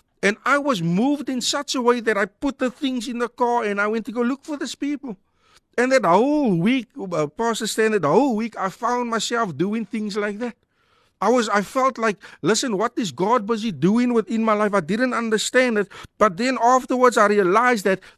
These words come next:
even though I found myself in this situation, God was busy working with me, and He was starting to develop compassion within me.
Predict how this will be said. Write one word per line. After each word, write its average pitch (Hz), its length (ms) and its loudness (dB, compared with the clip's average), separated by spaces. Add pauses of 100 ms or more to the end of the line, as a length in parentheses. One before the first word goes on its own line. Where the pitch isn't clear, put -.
even 269 360 0
though 220 260 4
I 220 180 0
found 254 340 -4
myself 233 440 -2
in 190 100 -6
this 180 140 -2
situation, 190 760 -2 (340)
God 240 480 6
was 190 180 2
busy 190 340 2
working 208 540 2
with 190 160 0
me, 160 220 -2 (300)
and 185 140 4
He 196 80 2
was 196 180 4
starting 233 460 -2
to 220 80 -4
develop 180 560 -2
compassion 240 680 -2
within 233 380 2
me. 175 160 -6